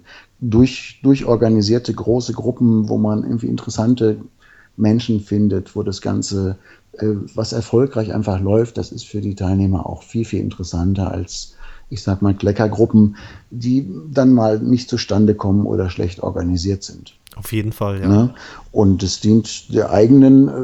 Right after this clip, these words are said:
Speaker 1: meine, der eigenen Motivation, den eigenen Finanzen, aber es dient sehr wohl auch den, den Teilnehmern, ne? Und, äh, ja, ich würd sagen, das hab ich von meinen Eltern mitgekriegt. Mein Vater hat mich immer unterstützt, in so kreative Sachen zu machen. Ähm,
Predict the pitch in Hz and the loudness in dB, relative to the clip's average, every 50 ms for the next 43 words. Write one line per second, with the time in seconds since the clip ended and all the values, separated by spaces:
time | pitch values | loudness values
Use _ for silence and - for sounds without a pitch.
0 | 131 131 127 117 113 117 110 110 113 120 - 101 101 110 117 120 123 92 - 117 | -8 -8 -6 -6 -4 -4 -2 -4 -4 -6 -8 -12 -14 -14 -8 -6 -6 -2 0 4
1 | 123 127 120 120 120 117 113 104 104 95 - - 123 147 175 190 202 214 214 185 | 6 6 6 6 6 4 2 2 2 2 2 4 6 6 8 8 8 6 6 6
2 | 139 117 117 107 107 110 107 113 110 104 - - 101 101 101 110 147 147 - 160 | 4 2 0 2 2 2 2 0 -2 -2 -2 -2 0 2 2 2 0 0 -4 -6
3 | 156 143 123 117 110 - - 113 113 113 110 113 113 110 107 107 110 - - - | -6 -4 -6 -6 -8 -6 -6 -6 -6 -4 -4 -4 -4 -4 -2 -2 -4 -4 -4 -6
4 | - 107 - - - 104 101 98 98 98 101 95 95 98 101 98 107 104 98 90 | -8 -10 -10 -8 -6 -4 -2 0 0 0 0 -2 -2 -4 -4 -4 -4 -4 -4 -4
5 | 90 90 90 95 98 95 87 85 82 80 76 76 78 85 87 85 - 92 95 123 | -4 -4 -2 -2 -2 -2 -2 -4 -6 -8 -10 -10 -12 -14 -14 -12 -8 -6 -6 -6
6 | 147 - _ _ _ - - - - _ _ _ _ _ - 101 98 92 95 92 | -8 -10 _ _ _ -20 -20 -20 -20 _ _ _ _ _ -4 -2 0 0 0 0
7 | - 92 92 92 92 92 - - - - - 156 147 127 110 104 131 135 - 143 | 0 0 0 0 -2 -4 -8 -14 -16 -4 0 2 2 2 2 0 -2 -2 -2 -2
8 | 151 151 147 143 139 131 131 139 - 139 143 139 135 139 143 147 143 - 143 143 | -2 -2 -2 -4 -6 -6 -6 -6 -2 0 0 2 0 0 -2 -4 -4 -4 -2 -2
9 | 147 147 147 147 175 147 151 - - - - 143 151 - - - 165 - - 120 | -2 -2 -4 -6 -8 -10 -10 -10 -8 -6 -6 -6 -6 -6 -4 -4 -6 -4 -4 -4
10 | 127 135 139 120 120 - 156 165 - 170 - - 147 - 180 175 185 196 190 - | -2 0 0 0 -2 -4 -6 -6 -6 -6 -8 -8 -10 -10 -8 -6 -6 -6 -6 -6
11 | 180 175 - - 214 208 - - - 95 104 95 - - - - - - 92 - | -8 -8 -10 -12 -12 -10 -12 -10 -8 -8 -8 -8 -10 -14 -20 -14 -12 -12 -12 -10
12 | - - 143 151 147 - 190 185 190 165 147 160 143 - 120 104 - 95 92 90 | -8 -4 -4 -4 -4 -6 -4 -4 -2 -2 -2 -4 -6 -6 -8 -6 -6 -6 -6 -6
13 | 90 87 95 92 92 - _ _ - - - - - - - 120 117 113 117 113 | -6 -6 -8 -8 -8 -10 _ _ -20 -20 -18 -18 -8 -2 2 4 4 6 6 4
14 | 110 117 | 4 2